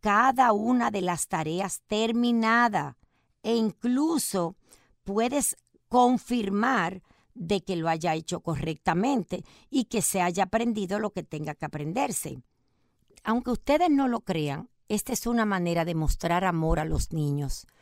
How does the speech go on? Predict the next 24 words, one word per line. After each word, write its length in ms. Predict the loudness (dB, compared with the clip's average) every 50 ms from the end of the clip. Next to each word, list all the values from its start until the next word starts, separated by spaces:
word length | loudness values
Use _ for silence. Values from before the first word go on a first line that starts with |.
| _ _ _ _ _ -2
Muchas 460 | 0 0 2 2 2 2 2 2 0
veces 460 | 2 2 2 2 2 0 0 0 0
ellos 200 | 0 2 2 2
van 200 | 2 2 2 0
a 60 | -2 -4
quejarse, 720 | -2 -4 -2 -2 -2 -4 -4 -4 -4 -4 -6 -6 -10 -12 _ _ _ _ _ _ _ _ _ _ _ _ _
pero 280 | -2 0 0 2 2 0
a 60 | 2
la 160 | 2 0 0
larga 580 | 0 0 0 0 0 0 -2 -6 -10 -10 -12 -12 -18 -20 _ _ _ _ -6
ellos 420 | -4 -2 -2 0 0 -2 0 0
saben 640 | 0 0 2 2 2 0 0 -2 -2 -4 -4 -6 -8 _ _ _ _ _ -2
que 120 | -2 -2 -2
tú 260 | 0 0 2 4 4
lo 220 | 6 6 4 4
haces 380 | 4 2 0 -2 -2 -2 -4 -4
porque 380 | -2 -2 -2 -2 -2 -6 -8
te 180 | -8 -6 -8 -8
preocupas 840 | -6 -4 -4 -4 -4 -4 _ 2 2 2 2 0 -4 -6 -6 -6 -8
por 200 | _ -10 -8 -8
ellos, 400 | -6 -6 -8 -8 -10 -14 -16 -12 -6
porque 300 | -6 -6 -6 -4 -4 -2
le 220 | -2 -2 -2 -2
amas. 480 | -2 -4 -4 -4 -6 -8 -12 -14 -16